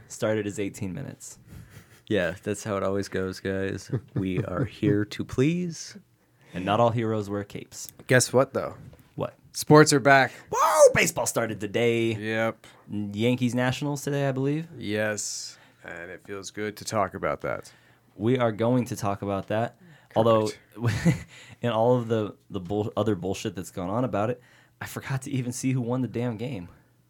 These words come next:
Speaker 3: Oh, it was
Speaker 1: Four one.
Speaker 3: Yeah.
Speaker 1: Yankees win.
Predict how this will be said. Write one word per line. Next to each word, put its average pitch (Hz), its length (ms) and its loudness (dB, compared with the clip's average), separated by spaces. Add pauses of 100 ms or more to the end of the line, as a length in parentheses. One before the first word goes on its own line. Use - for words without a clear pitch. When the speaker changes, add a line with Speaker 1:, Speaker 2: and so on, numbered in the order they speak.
(140)
Speaker 3:
Oh, 117 260 2
it - 60 4
was 110 260 -6 (100)
Speaker 1:
Four 170 280 6
one. 175 420 2 (240)
Speaker 3:
Yeah. 90 200 -8 (600)
Speaker 1:
Yankees 113 380 -2
win. 113 320 -2